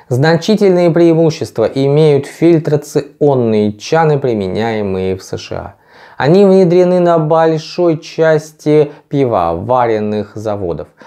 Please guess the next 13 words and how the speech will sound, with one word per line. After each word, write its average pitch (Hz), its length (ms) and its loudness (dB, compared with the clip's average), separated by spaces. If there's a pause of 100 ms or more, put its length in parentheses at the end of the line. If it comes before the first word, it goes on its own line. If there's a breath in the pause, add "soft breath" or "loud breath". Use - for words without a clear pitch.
Им 135 220 0
отдаётся 117 480 0
предпочтение 123 720 -4
перед 98 300 -6
фильтр-прессами. - 1400 -8 (1000 loud breath)
Особенностью 175 840 0
этих 165 200 -2
чанов 170 400 -2
является 165 540 2
корытообразное 143 960 0
дно 104 640 -4 (320 loud breath)
и 135 200 2
ряд 147 320 0